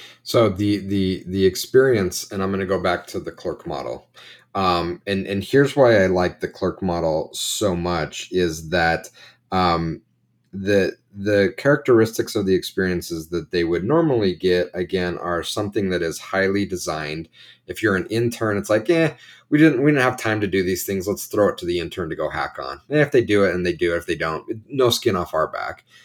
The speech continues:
Um, if it's, if it's more of an, uh, a short-term role where we have them working, you know, on a real world problem, we're still insulating them.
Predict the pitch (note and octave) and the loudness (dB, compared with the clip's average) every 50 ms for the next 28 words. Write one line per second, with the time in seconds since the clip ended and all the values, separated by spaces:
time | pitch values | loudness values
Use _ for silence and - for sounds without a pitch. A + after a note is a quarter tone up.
0 | _ _ _ - - F#2 F#2 F#2 F2+ F2+ F2+ F2+ F2+ - - A2 G#2+ G#2 - A#2 | _ _ _ -8 -4 -2 0 0 0 0 -2 -4 -8 -6 -4 -2 -2 0 2 2
1 | G#2+ G2+ G2+ - - - - A2 - - A2+ - - - A2 G#2+ A2 A2 G#2+ G#2+ | 2 2 2 -2 -8 -4 -4 -4 0 0 0 0 0 -2 -2 2 4 4 6 4
2 | G2 F2+ G2+ F#2+ F#2 F2+ - - _ - F#2 F#2 F2 E2+ E2+ E2 D#2 - - - | 4 4 0 -2 -2 -2 -6 -8 _ -4 -2 0 0 0 0 0 -2 -4 -2 -4
3 | F2+ F2 - - - - A2 A2+ - - - A#2+ G#2 G2 F#2 F2+ F#2 F#2 F#2 F#2 | -4 -4 -4 -6 -2 2 2 2 2 0 -2 -2 0 0 2 2 2 2 4 4
4 | F#2 F#2 F#2 F2+ F2 F2 F2+ F2 E2+ F#2 F2+ F2 F2 F#2 E2+ F2 E2 E2+ F2 F2+ | 4 4 4 4 4 4 2 2 2 0 -2 -2 -2 -4 -4 -4 -4 -4 -4 -6
5 | - - F#2+ F2 F2 E2+ E2+ E2+ - F#2 F#2 F2+ E2 - F#2 F#2+ F2+ E2+ E2 F#2 | -6 -6 -4 -4 -4 -4 -6 -8 -8 -6 -4 -4 -2 -2 -2 -2 -2 0 2 2
6 | F#2+ G2 F#2+ F#2+ F#2 E2+ D2+ - - A2+ A2+ A2+ A#2+ A#2 G#2+ G#2 G2+ - - - | 4 4 4 4 2 0 -2 -2 0 2 4 4 4 4 2 2 -2 -2 -2 0
7 | C#3+ C3+ - - G2 F#2 - - F#2+ E2+ D2 D2 D2+ D2+ C#2 B1+ C2 D2+ G#2+ A2 | 0 0 0 -2 -6 -6 -4 -4 -4 -4 -2 -4 -4 -6 -8 -10 -10 -10 -12 -12